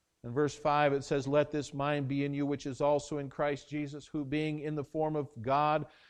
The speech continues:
thought it not robbery to be equal with God, but made himself of no reputation, and took upon him the form of a servant, and was made in the likeness of men.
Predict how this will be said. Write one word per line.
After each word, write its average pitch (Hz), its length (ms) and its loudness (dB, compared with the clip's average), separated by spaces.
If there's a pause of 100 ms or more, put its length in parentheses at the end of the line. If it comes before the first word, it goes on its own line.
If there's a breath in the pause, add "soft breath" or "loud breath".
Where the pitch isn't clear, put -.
(120 soft breath)
thought 156 240 8
it 151 120 2
not 151 240 2
robbery 151 400 2
to 143 100 -6
be 147 220 -2
equal 156 220 -2
with 151 220 -4
God, 151 320 4
but 143 140 -4
made 151 220 2
himself 156 600 2
of 135 140 -2
no 156 240 2
reputation, 165 840 0 (280 loud breath)
and 147 160 0
took 190 240 2
upon 170 320 2
him 170 260 0
the 151 120 4
form 175 340 0
of 147 120 2
a 143 60 4
servant, 175 460 2
and 143 140 -4
was 139 180 0
made 165 340 2
in 160 120 2
the 143 80 4
likeness 170 480 4
of 143 100 0
men. 160 380 0